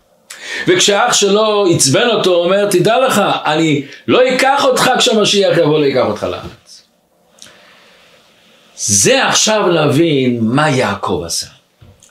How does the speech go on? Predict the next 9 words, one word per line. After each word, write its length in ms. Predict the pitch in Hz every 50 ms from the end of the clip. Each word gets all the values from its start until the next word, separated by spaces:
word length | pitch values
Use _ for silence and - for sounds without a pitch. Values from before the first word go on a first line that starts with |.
| _ - 120
יש 200 | 135 143 143 147
מי 80 | 143
שאמר 680 | 127 - 131 120 117 117 123 127 113 101 101 104 104 104 - _ - - - - - - - - - - - - - - - -
שבכדי 920 | - - - 113 101 104 110 110 123 123 107 98 98 175 220 233 233 240
לדעת 680 | 202 180 160 147 143 131 185 180 170 156 143 - - - -
איך 240 | 156 170 - -
לחיות, 640 | 135 120 113 120 123 127 127 123 - - - - - - _ _ _ _ _ _ - - - - _ _ -
צריכים 960 | - - - 117 127 120 - - - 180 196 185 180 175 170 175 175 170 165 -
לדעת 560 | 117 117 110 104 101 135 139 135 120 - -